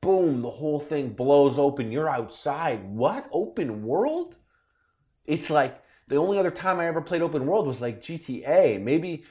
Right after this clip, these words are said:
maybe Metal Gear two on the shell, but, like, this is, like, we're on a planet. Not even a planet. It's a ring. Oh, look up. What? The ring. We're on the ring. I'm tripping balls right now.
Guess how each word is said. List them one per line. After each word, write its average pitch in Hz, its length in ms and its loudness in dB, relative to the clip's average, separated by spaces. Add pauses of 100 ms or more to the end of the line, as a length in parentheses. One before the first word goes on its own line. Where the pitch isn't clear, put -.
(120)
maybe 185 220 -4
Metal 170 280 4
Gear 147 220 -2
two 196 260 -8
on 123 140 -4
the 110 60 -8
shell, 170 440 0
but, 110 240 -8
like, 104 300 -10
this 165 220 -4
is, 127 120 -8
like, 101 200 -10
we're 151 180 2
on 123 160 -2
a 82 160 -12
planet. 147 580 -6
Not 165 200 -4
even 214 240 0
a 120 60 -2
planet. 123 500 -6
It's 151 180 -4
a 139 80 2
ring. 139 420 -2
Oh, 240 200 4
look 170 400 0
up. 202 320 4
What? 156 560 -2 (440)
The 131 160 -4
ring. 160 460 -2
We're 131 180 -2
on 165 420 0
the 131 100 -2
ring. 151 520 0
I'm 135 340 -10
tripping 143 600 -4
balls 147 540 4
right 123 240 0
now. 113 380 -2